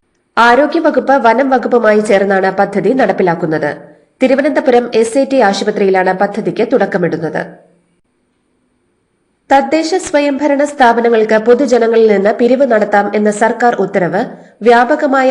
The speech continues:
അനധികൃത ചുങ്കപ്പിരിവിന് വഴിയൊരുക്കുമെന്നും സാധാരണക്കാരുടെ ജനജീവിതം ദുസ്സഹമാക്കുമെന്നും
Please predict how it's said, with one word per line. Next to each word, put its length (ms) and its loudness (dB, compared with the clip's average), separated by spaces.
അനധികൃത 540 0
ചുങ്കപ്പിരിവിന് 640 0
വഴിയൊരുക്കുമെന്നും 960 0
സാധാരണക്കാരുടെ 880 0
ജനജീവിതം 640 0
ദുസ്സഹമാക്കുമെന്നും 1000 -2